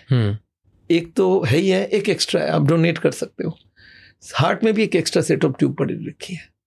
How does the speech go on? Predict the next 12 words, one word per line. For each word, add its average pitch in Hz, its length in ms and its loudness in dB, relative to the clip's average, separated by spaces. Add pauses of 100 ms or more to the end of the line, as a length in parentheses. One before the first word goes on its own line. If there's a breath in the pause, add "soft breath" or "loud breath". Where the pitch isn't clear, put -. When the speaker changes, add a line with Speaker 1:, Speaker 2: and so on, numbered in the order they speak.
Speaker 2:
These 170 220 2
are 170 140 -2
called 185 220 0
capillaries 165 600 2
and 156 180 0
collaterals। - 720 -4
Speaker 1:
ओके। 101 260 2 (800 soft breath)
Speaker 2:
ये 208 160 4
हमारी 170 340 2
बंद 156 180 0
पड़ी - 220 -6
है, 170 120 -10